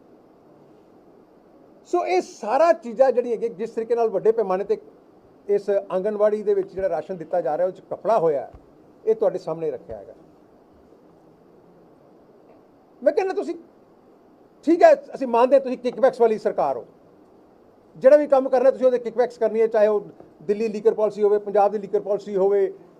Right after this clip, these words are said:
ਜਾਂ ਹੋਰ ਜਿਹੜੇ ਕੰਮ ਹੋਣ, ਤੁਹਾਨੂੰ ਆਦਤ ਹੈਗੀ ਹੈ ਕਿਕਬੈਕਸ ਲੈਣ ਦੀ, ਪਰ ਕਮ ਸੇ ਕਮ ਛੇ ਸਾਲ ਤੋਂ ਛੋਟੇ ਬੱਚਿਆਂ ਦੇ ਪੋਸ਼ਣ ਵਾਸਤੇ, ਬੱਚਿਆਂ ਨੂੰ ਦੁੱਧ ਪਿਆਉਣ ਵਾਲੀਆਂ ਮਹਿਲਾਵਾਂ ਵਾਸਤੇ,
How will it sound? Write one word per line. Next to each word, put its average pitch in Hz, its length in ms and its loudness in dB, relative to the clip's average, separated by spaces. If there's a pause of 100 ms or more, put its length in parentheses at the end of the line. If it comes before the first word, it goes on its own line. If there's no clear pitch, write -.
(120)
ਜਾਂ 190 140 0
ਹੋਰ 202 200 4
ਜਿਹੜੇ 220 180 4
ਕੰਮ 190 180 0
ਹੋਣ, 202 140 -2
ਤੁਹਾਨੂੰ 208 440 -2
ਆਦਤ 254 320 4
ਹੈਗੀ 214 180 -4
ਹੈ 214 40 0
ਕਿਕਬੈਕਸ 185 420 -6
ਲੈਣ 139 160 -6
ਦੀ, 110 120 -20 (1200)
ਪਰ 165 80 -14 (160)
ਕਮ 180 140 -6
ਸੇ - 180 -12
ਕਮ 113 300 -14 (2750)
ਛੇ 240 200 -6
ਸਾਲ 208 240 -4 (180)
ਤੋਂ 190 100 -4
ਛੋਟੇ 170 400 -10
ਬੱਚਿਆਂ 147 400 -10
ਦੇ 185 100 -8
ਪੋਸ਼ਣ 160 380 -14
ਵਾਸਤੇ, 113 480 -14 (1600)
ਬੱਚਿਆਂ 175 320 -4
ਨੂੰ 214 120 -8
ਦੁੱਧ 226 140 -8
ਪਿਆਉਣ 202 300 -4
ਵਾਲੀਆਂ 202 220 -8
ਮਹਿਲਾਵਾਂ 165 520 -4
ਵਾਸਤੇ, 147 520 -8